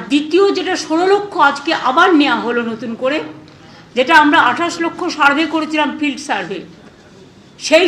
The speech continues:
ষোলো লক্ষ মানুষ যারা লিস্টে আছেন এখনো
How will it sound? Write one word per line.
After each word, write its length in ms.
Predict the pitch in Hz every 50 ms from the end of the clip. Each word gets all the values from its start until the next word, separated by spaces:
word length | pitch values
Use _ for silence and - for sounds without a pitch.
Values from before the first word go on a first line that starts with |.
| 294 311
ষোলো 200 | 320 320 311 311 320 320
লক্ষ 180 | 311 311 - 311 285 269 269
মানুষ 240 | 269 294 339 403 - - - - - - - - - - - - - - - - - _ - 262
যারা 180 | 262 285 285 285 285
লিস্টে 300 | 277 269 - - - 330 294 269 262
আছেন 200 | 262 - 311 277 269 240
এখনো 200 | 247 269 269